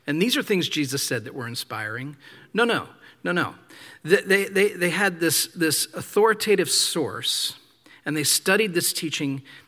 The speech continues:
carefully. And one of the things that we see anytime you see this teaching coming from apostles is you see that it is dripping with the Old Testament.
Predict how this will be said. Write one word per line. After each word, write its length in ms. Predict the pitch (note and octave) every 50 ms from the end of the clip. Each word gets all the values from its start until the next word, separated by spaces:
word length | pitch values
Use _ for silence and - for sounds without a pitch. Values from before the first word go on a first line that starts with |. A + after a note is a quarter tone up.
| _ -
carefully. 480 | - G#3 G#3+ G3 - C#3+ A2+ A2+ A#2
And 120 | D3+ E3+ F3
one 120 | G#3 A3+
of 80 | A#3+ A3+
the 60 | F#3+
things 260 | - A3+ G#3+ F3 C#3+
that 100 | E3 C#3
we 120 | D3 D#3 D#3
see 420 | - - - C#4 A#3 F3 C#3+ -
anytime 600 | - G3+ A3+ C#4 C#4 - - G3 F#3 D3+ C3 C3+
you 100 | D3 C#3+
see 200 | - - F3+ F3
this 200 | C#3+ D#3+ D3 -
teaching 420 | - - G3+ F#3 - F#3+ F3 D#3
coming 340 | - - G3 G3 G#3 G3+ G3
from 260 | F3 - G3 F3 E3
apostles 720 | D#3+ C#3+ - - F3+ F3+ F3+ - - - - - - - - - - - - - - - - -
is 160 | - F#3 - G3+
you 60 | G3
see 300 | - - - A#3 A#3 A3
that 160 | G3+ G3+ -
it 120 | G3 F#3
is 220 | E3 D#3+ C#3 C3 F#3 - - D3+
dripping 480 | C3+ - - C4 D4+ - G#3 F3 D3+ C#3+
with 120 | D3 C#3+
the 100 | - D3+
Old 160 | D3 C#3+ C#3 B2
Testament. 480 | - A#2+ A2 - - G#2+ G2+ - -